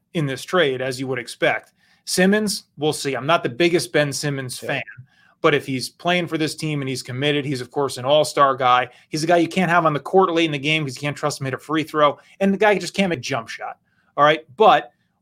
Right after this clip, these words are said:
Speaker 1: with
Speaker 2: Really good defender.
Speaker 1: But, but he's a good defender. And with Kevin Durant out on the court and Kyrie Irving out on the court,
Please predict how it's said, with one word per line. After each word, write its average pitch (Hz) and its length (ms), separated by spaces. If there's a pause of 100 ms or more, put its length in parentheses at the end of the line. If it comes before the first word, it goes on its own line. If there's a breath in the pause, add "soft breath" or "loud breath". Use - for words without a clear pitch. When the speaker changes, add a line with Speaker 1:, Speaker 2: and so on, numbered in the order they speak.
Speaker 1:
with 165 180
Speaker 2:
Really 127 100
good 147 140
defender. 151 500 (460)
Speaker 1:
But, 165 180
but 160 120
he's 131 120
a 127 40
good 151 220
defender. 196 480 (380)
And 151 100
with 135 160
Kevin 151 260
Durant 143 460 (140)
out 170 160
on 165 80
the 156 60
court 180 380
and 135 140
Kyrie 131 360
Irving 170 300
out 165 160
on 160 100
the 143 60
court, 151 420